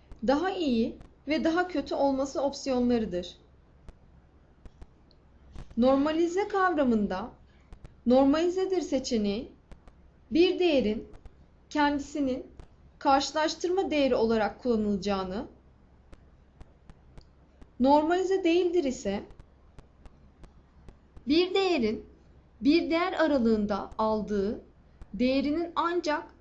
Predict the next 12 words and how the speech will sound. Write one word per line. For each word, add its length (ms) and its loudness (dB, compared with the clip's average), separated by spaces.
karşılaştırma 840 -2
değeri 280 0
olarak 460 -2
kullanılacağını 840 0
ifade 460 -2
etmektedir. 800 -4
Büyüklük 580 0
değeri 480 -2
projedeki 840 -4
bir 260 0
öz 240 0
niteliğin 600 -2